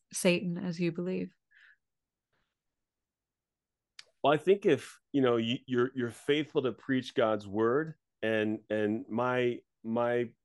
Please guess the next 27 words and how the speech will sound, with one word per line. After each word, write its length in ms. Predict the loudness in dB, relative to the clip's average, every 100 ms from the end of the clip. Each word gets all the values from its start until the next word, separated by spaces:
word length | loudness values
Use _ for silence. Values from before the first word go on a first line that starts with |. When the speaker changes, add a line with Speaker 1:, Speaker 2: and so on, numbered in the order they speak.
| _
Speaker 2:
preaching 460 | -4 -2 0 0 0
ministry 560 | 2 0 -2 -6 -6 -2
typically 500 | -2 -2 -4 -2 -2
is 180 | -4 -4
to 140 | -8
preach 440 | -6 -4 -4 -6
books 260 | -2 -2 -2
of 120 | -4
the 80 | -2
Bible 460 | 0 0 0 0 0
and 100 | 0
to 80 |
preach 340 | -4 -6 -8 -4
them 160 | -4
verse 240 | -2 -2 -2
by 200 | 0 0
verse. 400 | 2 0 -2 -6
And 100 | -6
so 200 | -2 0
we're 200 | 2 2
in 100 | 2
Romans. 640 | 2 2 2 0 -2 -4
We 80 | -6
just 240 | -6 -8
finished 340 | -4 -2 -2 -4
chapter 420 | -2 -2 -4 -10 -6
two, 500 | 0 2 2 0